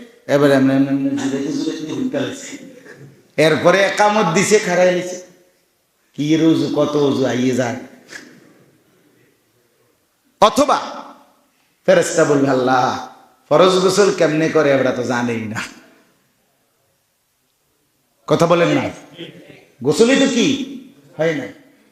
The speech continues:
তো কি নামাজ? এই শুক্রবার কি আর বৃহস্পতিবার কি?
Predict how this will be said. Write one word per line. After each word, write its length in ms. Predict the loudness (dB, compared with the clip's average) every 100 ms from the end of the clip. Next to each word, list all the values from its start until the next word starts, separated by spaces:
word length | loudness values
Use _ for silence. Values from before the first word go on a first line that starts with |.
| _ _ _
তো 80 | -12
কি 240 | -6 -2 -2
নামাজ? 340 | -2 -6 -8 -14 -20 -20 _ _ _ _ _ _ _ _ _ -4
এই 100 | -2
শুক্রবার 520 | -2 -2 0 2 2
কি 160 | 2 0
আর 60 |
বৃহস্পতিবার 540 | 0 -4 -4 -2 -2 -2
কি? 220 | -8